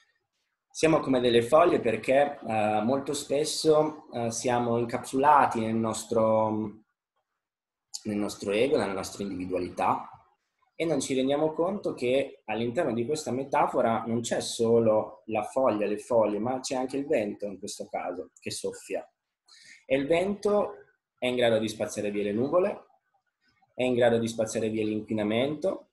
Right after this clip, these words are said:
Probabilmente senza il vento non avremmo nemmeno il clima, avremmo una temperatura sempre stabile. E, eh, grazie al vento anche alcuni, eh, rami secchi cadono dagli alberi affinché si possano rigenerarsi.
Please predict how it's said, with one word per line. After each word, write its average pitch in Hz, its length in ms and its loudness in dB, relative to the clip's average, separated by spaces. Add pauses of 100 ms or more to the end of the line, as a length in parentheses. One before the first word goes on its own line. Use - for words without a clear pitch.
(120)
Probabilmente 135 760 0
senza 143 340 -2
il 117 120 0
vento 135 360 0
non 113 160 -2
avremmo 113 300 0
nemmeno 117 320 -2
il 104 160 -6
clima, 107 520 -2 (220)
avremmo 107 640 0
una 110 220 -4
temperatura 110 800 0
sempre 110 320 -4
stabile. 98 800 0 (760)
E, 135 380 -2
eh, 107 580 4
grazie 143 320 2
al 131 100 0
vento 131 440 0
anche 110 420 2
alcuni, 107 580 -2 (300)
eh, 101 320 0
rami 117 300 0
secchi 143 420 -6
cadono 110 400 2
dagli 101 300 -2
alberi 104 480 2
affinché 101 460 -4
si - 180 -12
possano 101 480 -8
rigenerarsi. 98 840 -6